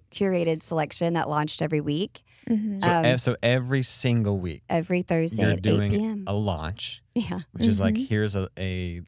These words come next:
Speaker 3: limited amount of clothes. A,
Speaker 1: Yes.
Speaker 3: a, a new line. Is it a line? What's the
Speaker 1: Collection.
Speaker 3: A collection.
Speaker 1: Yeah.
Speaker 3: So this week, here's our new outfits,
Speaker 1: Uh-huh.
Speaker 3: things you could buy,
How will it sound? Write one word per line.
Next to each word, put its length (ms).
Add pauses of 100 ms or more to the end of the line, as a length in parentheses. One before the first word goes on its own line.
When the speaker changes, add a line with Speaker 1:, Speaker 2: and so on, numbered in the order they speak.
Speaker 3:
limited 460
amount 280
of 120
clothes. 400 (160)
A, 40
Speaker 1:
Yes. 240
Speaker 3:
a, 300
a 40
new 220
line. 240
Is 120
it 80
a 40
line? 440
What's 200
the 360 (140)
Speaker 1:
Collection. 540
Speaker 3:
A 60
collection. 400
Speaker 1:
Yeah. 120 (120)
Speaker 3:
So 140
this 200
week, 240
here's 260
our 120
new 760 (1000)
outfits, 760
Speaker 1:
Uh-huh. 280
Speaker 3:
things 280
you 60
could 100
buy, 420